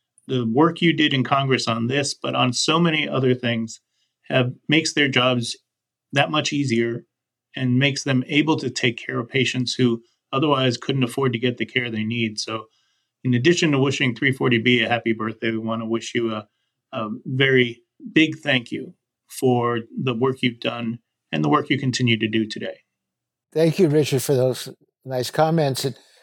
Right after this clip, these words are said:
Speaker 2: I want to thank all the three forty B providers,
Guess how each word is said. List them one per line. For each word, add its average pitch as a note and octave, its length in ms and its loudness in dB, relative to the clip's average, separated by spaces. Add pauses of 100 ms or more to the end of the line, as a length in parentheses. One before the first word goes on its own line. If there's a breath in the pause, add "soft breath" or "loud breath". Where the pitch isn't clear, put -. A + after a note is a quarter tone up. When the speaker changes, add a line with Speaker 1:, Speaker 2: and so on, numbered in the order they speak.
(300 soft breath)
Speaker 2:
I C3 100 -4
want D3+ 200 4
to C#3+ 60 2
thank D#3+ 280 2
all D#3 140 6
the C3+ 140 0
three D#3+ 320 2
forty D3+ 360 4
B D3 320 4
providers, C3 840 2